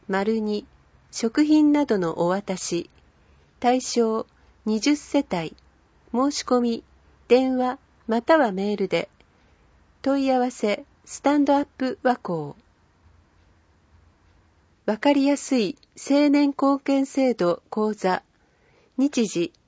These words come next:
十二月八日木曜、十四時から十五時三十分。場所、総合福祉会館三階、会議室二。定員、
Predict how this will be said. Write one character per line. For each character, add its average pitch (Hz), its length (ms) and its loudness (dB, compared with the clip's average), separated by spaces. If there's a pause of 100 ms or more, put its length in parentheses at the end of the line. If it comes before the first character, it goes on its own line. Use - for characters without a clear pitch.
(240)
十 269 240 2
二 294 160 4
月 285 340 0
八 269 160 2
日 247 160 0
木 233 280 0
曜、 208 420 0 (720)
十 302 260 2
四 262 160 4
時 196 140 -2
か 175 100 -6
ら 170 140 -4
十 262 260 0
五 226 120 2
時 202 120 -8
三 220 240 -4
十 214 160 -8
分。 156 400 -12 (720)
場 190 140 -6
所、 214 320 -2 (400)
総 302 320 0
合 302 180 4
福 - 220 -4
祉 - 160 -4
会 277 240 0
館 180 340 -6
三 226 320 -4
階、 208 300 -4 (280)
会 285 260 0
議 294 140 2
室 - 440 -8
二。 190 280 -4 (800)
定 247 300 2
員、 233 340 -4